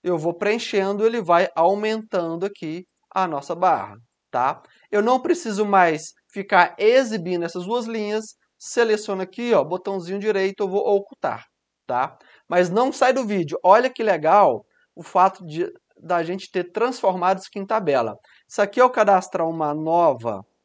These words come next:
atividade, tá? Ó,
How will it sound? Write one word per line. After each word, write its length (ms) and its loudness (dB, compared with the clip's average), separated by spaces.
atividade, 1160 2
tá? 260 6
Ó, 140 -10